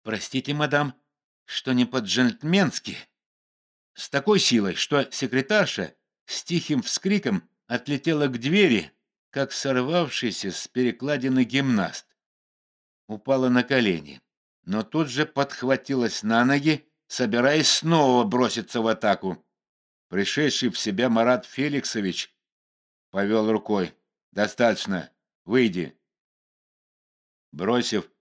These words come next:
обещающий, ненавидящий взгляд на гостя, секретарша покинула кабинет.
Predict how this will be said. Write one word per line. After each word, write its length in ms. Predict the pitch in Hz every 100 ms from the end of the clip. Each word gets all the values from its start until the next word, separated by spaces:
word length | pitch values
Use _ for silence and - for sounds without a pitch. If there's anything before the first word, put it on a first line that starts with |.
| _ _ -
обещающий, 1120 | 90 90 104 - - 120 123 113 98 - 98
ненавидящий 840 | 95 104 107 107 113 95 98 -
взгляд 520 | 92 73 98 107 107 101
на 120 | 98
гостя, 480 | 87 123 - - 87
секретарша 680 | 95 82 90 113 113 -
покинула 560 | 98 90 - 95 95 90
кабинет. 600 | - 90 101 85 64